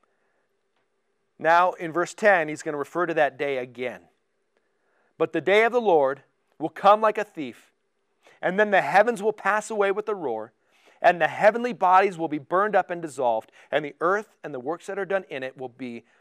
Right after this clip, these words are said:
exposed." Now, again, the main focus of this passage is that God is patient, Jesus will return, and we need to say yes to him. But here we see four things about that day. I want you to look at these real quick. Four things about the day of the Lord.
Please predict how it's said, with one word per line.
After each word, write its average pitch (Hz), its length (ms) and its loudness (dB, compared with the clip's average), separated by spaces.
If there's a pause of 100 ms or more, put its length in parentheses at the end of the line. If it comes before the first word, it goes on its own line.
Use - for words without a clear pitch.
(220)
exposed." 113 680 -14 (340)
Now, 165 220 2
again, 175 420 0 (320)
the 147 80 -6
main 185 280 -4
focus 202 420 -6
of 170 100 -6
this 160 160 -6
passage 175 640 -8 (420)
is 151 160 -8
that 147 160 0
God 147 220 2
is 160 100 -10
patient, 208 480 -4 (460)
Jesus 170 400 -6
will 185 240 4
return, 180 460 -4
and 151 120 -12
we 151 80 -8
need 170 120 -6
to 156 60 -14
say 160 140 -8
yes 170 300 -4
to 170 80 -12
him. 151 200 -10 (280)
But 160 140 -2
here 254 180 -8
we 262 120 -10
see 196 160 -12
four 226 360 -2
things 190 320 -4
about 151 300 -2
that 135 200 -2
day. 113 300 -14 (380)
I - 40 -8
want 180 180 -2
you 220 80 -8
to 214 80 2
look 202 160 -2
at 165 60 -10
these 147 180 -10
real 170 160 -4
quick. - 300 -16
Four 208 240 2
things 214 300 -2
about 175 280 0
the 185 80 -6
day 165 160 -6
of 170 100 -8
the 160 80 -6
Lord. 139 220 -6